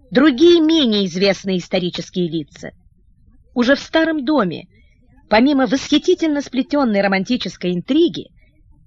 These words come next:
появляются мистики, тайное общество, знаменитый архимандрит Фотий,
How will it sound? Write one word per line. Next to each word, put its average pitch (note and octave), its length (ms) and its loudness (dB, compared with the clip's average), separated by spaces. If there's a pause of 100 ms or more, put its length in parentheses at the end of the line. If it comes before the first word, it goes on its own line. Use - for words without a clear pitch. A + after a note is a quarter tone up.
(160)
появляются A#3 680 4
мистики, A#3+ 760 -2
тайное A#3 440 2
общество, A3+ 760 0 (420)
знаменитый B3+ 580 2
архимандрит A#3+ 600 0
Фотий, C4 680 0